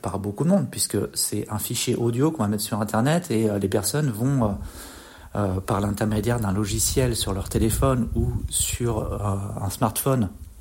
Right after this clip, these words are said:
pardon, ou sur un, un ordinateur ou dans leur voiture, vont pouvoir écouter ça à n'importe quel moment, euh, d'une, de n'importe quelle façon.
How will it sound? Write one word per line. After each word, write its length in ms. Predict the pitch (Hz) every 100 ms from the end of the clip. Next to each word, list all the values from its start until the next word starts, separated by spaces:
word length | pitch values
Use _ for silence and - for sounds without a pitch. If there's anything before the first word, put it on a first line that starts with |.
| -
pardon, 320 | 107 117 110
ou 140 | 120 113
sur 300 | - 123 110
un, 360 | 104 104 101 101 - - - - - - - - - -
un 140 | - 107
ordinateur 680 | 107 113 113 113 135 131 110
ou 180 | 113
dans 100 | 117
leur 100 | 107
voiture, 440 | 101 107 - 170 139 - - - - - - - - - -
vont 100 | 110
pouvoir 300 | 120 135 131
écouter 340 | 120 120 123
ça 280 | - 156 170
à 100 | 131
n'importe 300 | 120 127 -
quel 140 | 123
moment, 260 | 127 143 131 - _ _ _ _ - - - - - -
euh, 160 | - 110
d'une, 280 | 107 110 110
de 120 | 107
n'importe 320 | 120 120 127
quelle 120 | 101
façon. 360 | 98 107 -